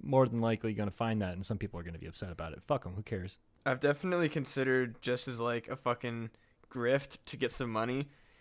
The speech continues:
Speaker 2: just become a fucking alt-right comedian.
Speaker 1: Don't,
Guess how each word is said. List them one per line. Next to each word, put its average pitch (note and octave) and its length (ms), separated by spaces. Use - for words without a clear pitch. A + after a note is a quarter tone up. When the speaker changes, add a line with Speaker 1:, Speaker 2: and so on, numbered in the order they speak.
Speaker 2:
just B2 140
become C3 320
a B2+ 60
fucking B2 340
alt-right A#2+ 420
comedian. A#2 560
Speaker 1:
Don't, A#2+ 320